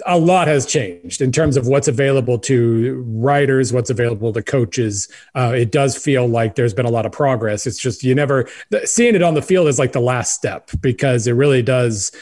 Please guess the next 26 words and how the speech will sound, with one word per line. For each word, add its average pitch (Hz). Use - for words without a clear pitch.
w-, 160
when 156
you're 151
on 156
the 131
field, 135
when 135
you're 127
making 131
re-, 127
in-game 131
decisions, 117
you 113
still 123
lean 117
on 113
your 104
instincts, 110
and 101
those 110
are 104
the 104
last 104
thing 101
to 95
change. 98